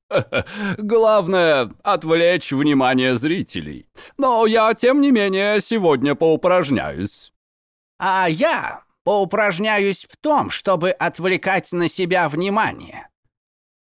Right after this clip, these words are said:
пообещал Даниэль. «Естественно, у вас не выйдет, разве что будете практиковаться всю ночь».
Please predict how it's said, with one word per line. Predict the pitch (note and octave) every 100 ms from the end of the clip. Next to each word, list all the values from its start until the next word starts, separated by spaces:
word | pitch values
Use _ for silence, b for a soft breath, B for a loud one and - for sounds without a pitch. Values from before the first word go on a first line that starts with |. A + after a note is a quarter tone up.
| _
пообещал | A#2 A2 G#2+ A2+ - G2+ F#2
Даниэль. | F#2 A#2 C3 - - _ _ _ _ _ _
«Естественно, | A#3 G#3+ G#3+ - A#3+ B3+ - E3+ D#3+ D#3
у | D#3+ D3
вас | E3+ D3+ - -
не | D#3+ F3+
выйдет, | D#3+ C4+ C#3+ G2 F#2+ - - _ _
разве | - G#3 D#3 G#2+ B2+
что | A#2 C#3 B2+
будете | A2+ C#3+ A#2+ A2 B2+
практиковаться | - A#2+ - C3 B2+ A#2+ B2+ - - B2 A#2
всю | - - A#2+
ночь». | B2 C3+ A#3 - -